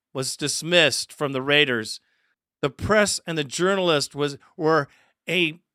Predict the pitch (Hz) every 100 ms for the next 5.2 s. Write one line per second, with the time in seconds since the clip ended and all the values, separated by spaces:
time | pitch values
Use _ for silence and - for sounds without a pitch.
0 | _ _ _ _ 160 120 180 175 - -
1 | 202 208 233 269 240 - - 196 139 -
2 | 180 196 208 180 147 117 110 104 101 104
3 | _ _ _ - 165 151 151 - 175 175
4 | - 160 147 - - 139 127 123 120 233
5 | 147